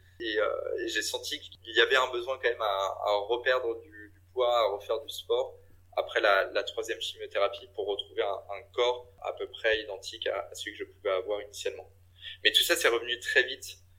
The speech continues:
C'est-à-dire que globalement, un mois après la chimiothérapie, j'avais retrouvé, euh, ce qui pourrait s'apparenter à un, à un corps normal qui ressemblait à celui que je, je pouvais avoir avant. Et ça, c'est juste le pur effet du corps. Après, il y a forcément la chute des cheveux.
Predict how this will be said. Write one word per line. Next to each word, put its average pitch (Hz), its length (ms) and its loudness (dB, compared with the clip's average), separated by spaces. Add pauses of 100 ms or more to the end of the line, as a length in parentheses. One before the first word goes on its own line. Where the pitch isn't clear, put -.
(140)
C'est-à-dire - 260 2
que 120 80 0
globalement, 117 800 -2
un 120 140 2
mois 127 240 2
après 117 220 0
la 110 80 2
chimiothérapie, - 800 -2 (420)
j'avais 113 280 6
retrouvé, 123 920 -2
euh, 104 360 -2
ce - 180 -10
qui - 160 -16
pourrait 107 180 -2
s'apparenter 107 640 -2
à 120 60 0
un, - 20 -2
à 95 600 -2
un 98 140 -14
corps 107 220 4
normal 107 520 -2 (360)
qui - 120 0
ressemblait 98 440 4
à 104 80 6
celui 95 200 -8
que - 60 -14
je, 95 180 -4
je 95 100 -8
pouvais - 260 -6
avoir 95 300 0
avant. 90 260 -6 (520)
Et - 40 -6
ça, 131 160 0
c'est 104 340 -2
juste 113 280 -8
le 110 180 -4
pur 110 180 -2
effet 104 180 -6
du - 160 -14
corps. 127 480 2
Après, 117 280 0
il 117 80 -2
y 110 40 4
a 101 280 0
forcément - 380 -10
la 98 100 -2
chute - 220 -8
des 98 60 -10
cheveux. 101 400 -8